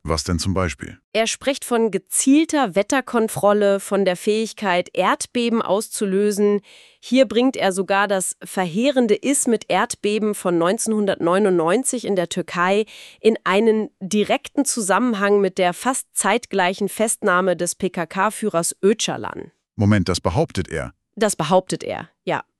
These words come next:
Speaker 2: Eine extrem brisante und natürlich unbelegte Behauptung. Dann von Gedankenkontrolle und drahtlosem Energietransfer.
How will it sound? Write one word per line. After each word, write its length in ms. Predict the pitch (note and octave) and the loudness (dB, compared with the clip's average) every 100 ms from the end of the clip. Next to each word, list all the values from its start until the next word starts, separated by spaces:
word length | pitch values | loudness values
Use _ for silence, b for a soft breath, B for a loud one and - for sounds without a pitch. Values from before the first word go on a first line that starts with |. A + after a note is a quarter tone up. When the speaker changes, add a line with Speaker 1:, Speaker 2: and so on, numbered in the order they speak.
| _ - | _ 0
Speaker 2:
Eine 180 | A3 | 0
extrem 480 | E3+ - - A#3+ C4 | 0 -4 -4 0 0
brisante 680 | A#3 G3+ F3+ G#3 C4 B3+ A3 | 0 -2 0 0 0 0 0
und 140 | F#3 | -2
natürlich 480 | D#3+ F3 G#3+ G3 - | -2 -4 -4 -4 -4
unbelegte 560 | A3 A3 G3+ E3 E3 D#3 | 2 2 2 0 -2 -4
Behauptung. 640 | D3 D3+ C#3+ - - - - B B B B B B - | -6 -6 -8 -10 -14 -16 -20 B B B B B B 0
Dann 280 | A#3+ D#4 | 2 2
von 500 | D4+ - A#3 A#3 A#3 | 0 2 2 2 0
Gedankenkontrolle 1200 | F3 E3 F3 A#3 D4+ C4 - A#3 A3+ - A3 A3+ | -2 0 0 0 -2 -4 0 0 0 2 2 2
und 180 | - F#3 | 0 -2
drahtlosem 720 | F3 D#3+ G#3+ - B3+ A#3+ A3 D#3+ | -2 0 0 0 0 0 0 0
Energietransfer. 1200 | G3+ F#3 C4 G4 - D3 C3 - - C3+ C#3+ | 0 0 -2 -6 -4 -4 -4 -6 -4 -4 -6